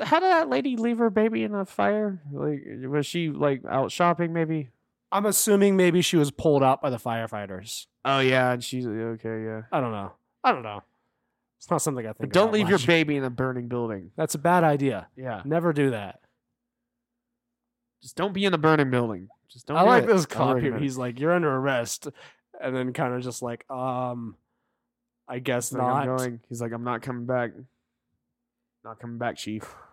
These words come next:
Speaker 1: <laughs>
Speaker 2: <laughs>
Speaker 1: Yeah.
Speaker 2: Yeah. He's like, he's doing his job, but he's not stupid enough to stop
Speaker 1: Also, the only
Speaker 2: Spider-Man
Speaker 1: reason,
Speaker 2: from doing his job.
Speaker 1: like, in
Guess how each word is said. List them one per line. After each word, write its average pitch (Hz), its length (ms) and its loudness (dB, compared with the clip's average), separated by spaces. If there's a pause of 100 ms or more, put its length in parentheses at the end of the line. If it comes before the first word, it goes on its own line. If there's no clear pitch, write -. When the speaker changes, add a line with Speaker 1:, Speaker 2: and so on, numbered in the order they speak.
(180)
Speaker 1:
<laughs> - 0 -
Speaker 2:
<laughs> 143 800 2 (1300)
Speaker 1:
Yeah. 117 320 -2 (260)
Speaker 2:
Yeah. 170 260 -2 (240)
He's 247 160 -2
like, 196 140 0 (100)
he's 190 240 -4
doing 277 180 4
his 185 140 2
job, 190 400 4
but 151 80 -2
he's 170 160 -2
not 190 240 2
stupid 165 480 2
enough 143 240 2
to 135 80 -4
stop 160 120 4 (100)
Speaker 1:
Also, 202 180 4
the 160 80 6
only 147 140 6
Speaker 2:
Spider-Man 147 340 4
Speaker 1:
reason, 156 160 2
Speaker 2:
from 185 80 2
doing 131 180 2
his 143 240 0
job. 113 400 -4
Speaker 1:
like, 160 220 2
in 147 320 -4